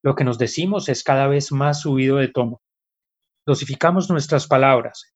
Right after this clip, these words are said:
para que la tensión crezca gradualmente y nos prepare para el gran momento en que se abrirá esa puerta. Esa es nuestra historia, señor Cava. ¿Piensa que estamos muy locos? Yo por encerrarlo,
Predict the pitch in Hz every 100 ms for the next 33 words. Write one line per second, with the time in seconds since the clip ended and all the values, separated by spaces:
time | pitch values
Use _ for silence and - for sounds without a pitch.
0 | _ 139 131 - 127 123 135 120 170 175
1 | 175 190 196 196 - 117 127 120 127 147
2 | 147 123 123 _ 190 190 147 139 - 135
3 | - 147 165 156 139 127 135 135 139 151
4 | 180 151 - 127 - - 120 113 117 113
5 | 131 135 - - _ _ _ _ _ -
6 | 143 160 147 165 156 147 131 - 147 127
7 | 117 - 123 117 - 123 104 - _ _
8 | _ _ _ - 151 151 196 190 135 135
9 | 135 151 147 170 - 285 - - 139 165
10 | 165 147 135 143 147 226 262